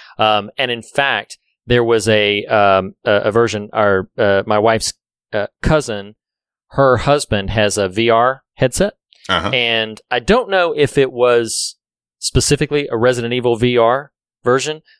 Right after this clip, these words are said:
Speaker 1: but he made me play that thing for a few
Speaker 2: Uh-uh.
Speaker 1: minutes.
Speaker 2: That
Speaker 1: That
Speaker 2: ain't
Speaker 1: was
Speaker 2: right.
Speaker 1: It was awful. It was awful. I mean, like, first of all, I get nauseous 'cause it's V R and I get, I get motion sickness. Secondly, it was scary. So, <laughs> yeah.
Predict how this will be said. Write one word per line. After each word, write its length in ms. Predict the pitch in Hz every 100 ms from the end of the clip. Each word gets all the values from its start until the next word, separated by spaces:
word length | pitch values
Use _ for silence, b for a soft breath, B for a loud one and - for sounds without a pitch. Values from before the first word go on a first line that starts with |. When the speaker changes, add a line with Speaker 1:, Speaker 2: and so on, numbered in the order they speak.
| _
Speaker 1:
but 140 | 113
he 100 | 147
made 200 | 190 175
me 80 | 147
play 240 | 123 135 151
that 180 | 160 -
thing 180 | 175
for 120 | 170 160
a 40 |
few 180 | - 175
Speaker 2:
Uh-uh. 120 | 135
Speaker 1:
minutes. 380 | 85 76 76 -
Speaker 2:
That 100 | - 156
Speaker 1:
That 80 |
Speaker 2:
ain't 60 | 113
Speaker 1:
was 40 | 82
Speaker 2:
right. 200 | 78 76 _ _ -
Speaker 1:
It 100 | 156
was 160 | 110
awful. 400 | 110 139 - 78 _ _
It 40 | 131
was 140 | 104
awful. 380 | 113 110 87 _ -
I 60 |
mean, 160 | 120 117
like, 200 | 113 - - -
first 180 | 185
of 80 | 131
all, 160 | 120 110
I 40 |
get 120 | 107 117
nauseous 480 | 120 107 95 - -
'cause 180 | 107 101
it's 100 | 95
V 160 | 113
R 280 | 110 92 92
and 140 | 107
I 60 | 101
get, 200 | 98 95 _ -
I 100 | 98
get 200 | 101 - _ _
motion 360 | 127 113 113 101
sickness. 440 | 104 90 123 - - b b b b -
Secondly, 880 | - 165 156 147 113 107 104 101 - _ _ _ _
it 140 | 117 101
was 140 | 110
scary. 460 | - 113 82 87 _ _
So, 480 | - 110 95 92 95
<laughs> 40 |
yeah. 880 | 131 131 131 110 113 - 110 107